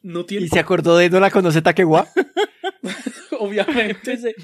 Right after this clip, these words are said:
Speaker 1: obviamente.
Speaker 3: empecé a encontrarle fallas
Speaker 1: Creo que
Speaker 3: y
Speaker 1: por eso
Speaker 3: decidí
Speaker 1: fue
Speaker 3: fue
Speaker 1: que la
Speaker 3: llorar.
Speaker 1: vi. Creo que por eso fue que la vi, porque me acordé, "No la conoce Takewa". Yo,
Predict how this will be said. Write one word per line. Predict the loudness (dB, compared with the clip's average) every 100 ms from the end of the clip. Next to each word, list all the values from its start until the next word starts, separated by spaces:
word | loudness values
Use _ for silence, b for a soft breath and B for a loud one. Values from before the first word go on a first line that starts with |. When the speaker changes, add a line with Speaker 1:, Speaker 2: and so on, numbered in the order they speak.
| -10
Speaker 1:
obviamente. | -10 -10 -8 -8 -6 -6
Speaker 3:
empecé | -2 -4 -4
a |
encontrarle | -6 -6 -4 -4 -2
fallas | 0 2
Speaker 1:
Creo | 2 2
que | 2
Speaker 3:
y | 2
Speaker 1:
por | 2
eso | 4
Speaker 3:
decidí | 2 2
Speaker 1:
fue | 0
Speaker 3:
fue | 2
Speaker 1:
que | 2
la | 2
Speaker 3:
llorar. | 0
Speaker 1:
vi. | -2 -6 B B B _ _ _ b b _
Creo | -4 -4
que | -2 -6
por | 0 2
eso | 2 -2
fue | -4
que | 0
la | 0
vi, | 0
porque | -6 -4
me | -6
acordé, | -6 -6 -6
"No | -6 -10
la | -8
conoce | -6 -6 -8
Takewa". | -8 -6 -4 -4 -4
Yo, | -6